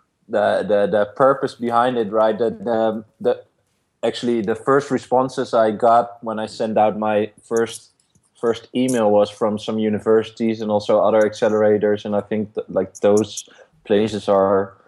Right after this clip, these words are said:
are perhaps the best to, to use Startup Stash, right? They have all these people that are building companies, and you don't wanna be searching for all this stuff that can, can help you go further.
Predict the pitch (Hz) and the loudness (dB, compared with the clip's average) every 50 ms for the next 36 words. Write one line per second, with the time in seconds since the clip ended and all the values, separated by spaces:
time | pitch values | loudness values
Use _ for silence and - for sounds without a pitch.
0 | _ _ _ _ - - 95 - 113 107 107 107 - 117 110 - - - 107 92 | _ _ _ _ -4 -2 0 2 2 0 0 0 0 0 0 0 -4 -8 -4 0
1 | 101 117 117 123 - - - - - 120 110 113 113 113 110 - _ _ _ _ | 2 2 2 2 0 -6 -16 -10 -8 -6 -6 -6 -8 -10 -12 -16 _ _ _ _
2 | - 123 117 110 120 135 147 156 151 - - - - - _ _ _ _ _ _ | -4 -2 0 2 2 2 2 2 0 -4 -10 -16 -18 -20 _ _ _ _ _ _
3 | _ _ _ _ _ _ _ _ - - - - - 123 110 107 110 - - - | _ _ _ _ _ _ _ _ -20 -20 -4 0 2 2 2 2 -2 -6 -6 -4
4 | 113 107 107 - - 110 113 123 135 131 - _ - 120 131 131 127 120 113 117 | -4 -4 -4 -6 -4 -2 -2 -2 -2 -4 -8 _ -2 2 4 4 4 2 2 0
5 | 117 113 117 110 - - 131 127 120 - 127 123 117 117 110 107 101 95 107 110 | -2 -2 -2 -4 -6 -6 -8 -8 -4 -2 0 0 2 2 0 0 -2 -2 -2 -2
6 | 110 107 107 107 110 110 110 107 _ _ _ _ _ _ _ - - 113 110 110 | 0 0 -2 -2 -4 -8 -10 -14 _ _ _ _ _ _ _ -4 -2 -2 -2 -4
7 | - 107 104 107 107 107 - - 101 104 104 98 110 110 107 107 104 107 101 90 | -8 -8 -6 -4 -6 -6 -6 -6 -6 -4 -2 0 2 2 2 2 0 0 -2 -2
8 | 104 104 104 104 104 - _ - - - - _ - - - 107 107 104 - - | -2 0 0 -2 -2 -4 _ -20 -20 -20 -20 _ -6 0 2 2 2 0 -2 -4
9 | 107 107 104 - - 110 104 101 101 101 101 104 - _ _ _ _ _ - _ | -4 -4 -4 0 2 4 4 4 4 2 0 -4 -16 _ _ _ _ _ -20 _
10 | _ - 113 113 101 107 - - - - 113 110 - - - 104 - - - 117 | _ 0 2 2 2 0 -2 -2 0 2 2 2 2 0 -4 -4 -4 -4 -2 -2
11 | 101 101 101 98 101 113 - _ _ _ _ _ _ _ _ _ _ - - 107 | -2 -2 -4 -8 -10 -12 -18 _ _ _ _ _ _ _ _ _ _ -8 -8 -6
12 | 95 92 110 117 113 113 - - 110 101 101 101 104 104 104 110 110 - _ _ | -2 0 2 2 0 0 -4 -6 -6 -4 -4 -4 -4 -6 -8 -10 -12 -16 _ _
13 | _ _ _ _ - 107 107 110 107 - - 127 127 123 113 107 101 107 113 | _ _ _ _ 0 2 2 2 2 2 4 4 4 4 4 2 0 -2 -6